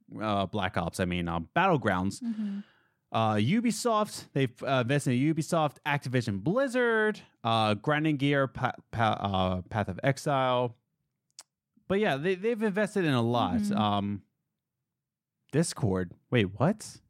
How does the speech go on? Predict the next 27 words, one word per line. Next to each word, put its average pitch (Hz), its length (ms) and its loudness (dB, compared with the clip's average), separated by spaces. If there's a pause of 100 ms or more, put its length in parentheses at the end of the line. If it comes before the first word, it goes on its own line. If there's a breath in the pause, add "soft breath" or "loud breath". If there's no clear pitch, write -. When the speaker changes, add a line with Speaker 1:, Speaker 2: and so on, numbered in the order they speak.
(160)
Speaker 1:
They 113 80 4
funded 156 480 0
Discord? 302 520 -2 (960)
What? 147 680 0
Discord 208 420 2
has 190 200 4
received 151 380 4
a 123 80 -2
hundred 202 280 2
fifty-eight 180 340 0
million 131 340 4
in 113 140 2
funding 147 380 0
last 117 420 0
year, 131 180 4
including 135 460 2
the 120 180 2
undisclosed 170 520 0
amount 135 260 2
from 113 180 0 (260)
Tencent. 156 600 -4 (1120)
I - 20 -10
did 110 160 0
not 98 160 2
know 113 160 6
that. 123 220 0 (200)
Speaker 2:
Yeah. 233 220 -8